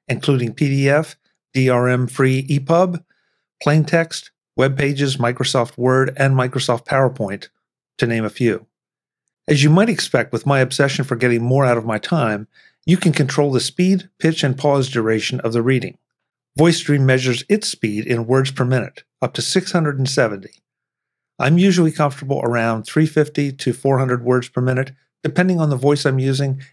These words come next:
and the content. Again, using this app won't help you if you can't comprehend what you're reading or listening to, so scale accordingly. VoiceStream has so much more to offer. It supports different speed reading methods,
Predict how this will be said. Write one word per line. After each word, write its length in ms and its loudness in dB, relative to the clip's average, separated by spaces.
and 180 0
the 60 -4
content. 580 -4
Again, 440 0
using 380 4
this 160 0
app 260 0
won't 200 0
help 240 -2
you 100 0
if 100 -2
you 100 -2
can't 260 0
comprehend 520 0
what 240 0
you're 120 2
reading 480 2
or 160 -2
listening 320 0
to, 320 -4
so 240 2
scale 400 2
accordingly. 580 -2
VoiceStream 380 2
has 160 0
so 140 0
much 200 -2
more 160 0
to 80 -2
offer. 440 -4
It 140 -2
supports 420 0
different 340 0
speed 320 0
reading 320 2
methods, 480 -2